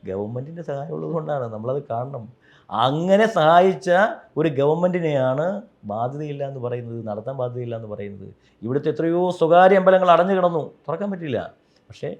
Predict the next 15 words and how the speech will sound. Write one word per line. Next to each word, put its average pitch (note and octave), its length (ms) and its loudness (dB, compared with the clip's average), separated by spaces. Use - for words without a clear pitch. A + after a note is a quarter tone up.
ഗവൺമെന്റ്, A#2+ 520 -8
നമ്മുടെ B2+ 220 -6
ഗവൺമെന്റ് C3+ 400 -4
നൽകിയ A#2 200 -8
സഹായം G2+ 500 -12
കൊണ്ട് F#2 280 -4
ഭഗവാന്റെ A2 460 -4
എല്ലാ G#2 300 -4
നടകളും A2+ 440 -6
തുറക്കുവാനും G#2+ 520 -10
നിവേദ്യം A2+ 360 -8
കൊടുക്കുവാനും A2 540 -6
ഏതാണ്ട് D3+ 500 0
പതിനാലായിരം F#3+ 760 6
കുടുംബങ്ങൾ G3 420 6